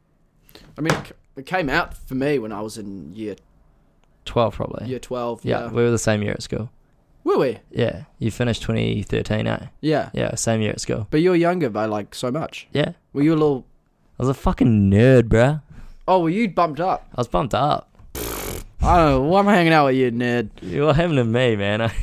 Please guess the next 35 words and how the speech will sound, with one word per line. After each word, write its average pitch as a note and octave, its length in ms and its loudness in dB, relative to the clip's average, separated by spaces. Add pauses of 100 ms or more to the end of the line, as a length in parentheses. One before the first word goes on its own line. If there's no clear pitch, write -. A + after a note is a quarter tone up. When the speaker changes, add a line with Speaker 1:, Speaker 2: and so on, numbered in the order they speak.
(380)
Speaker 2:
<laughs> - 460 -6
the C#3 120 -2
fucking, G#2+ 640 -4
the A2+ 120 -4
boozing G#2 500 2
up F#2+ 260 0
and A#2 240 -6
Speaker 1:
Yeah, C#3+ 100 0
Speaker 2:
the C3+ 60 2
Speaker 1:
it's A2+ 100 -2
Speaker 2:
other G2+ 160 2
Speaker 1:
the D#3+ 100 -2
boozing D3 220 2
Speaker 2:
things C#3 40 2
Speaker 1:
up. C3 80 2
Speaker 2:
have B2 80 2
Speaker 1:
How, E3+ 220 6
Speaker 2:
just B2 140 2
Speaker 1:
what, F3+ 280 2
what D#3+ 260 4
round E3 360 4
of C#3 140 -2
university C#3 580 2
are, C3 120 2
are B2+ 200 0
you C3 140 4
in B2 140 0
now? C#3+ 200 2 (200)
<laughs> - 160 -8
Speaker 2:
Round A#2+ 200 2
two. A2+ 400 0
Speaker 1:
Round D#3 260 -2
two? C#3+ 300 0 (240)
Speaker 2:
Yeah. C3+ 280 0 (380)
Speaker 1:
Okay, A2+ 320 -10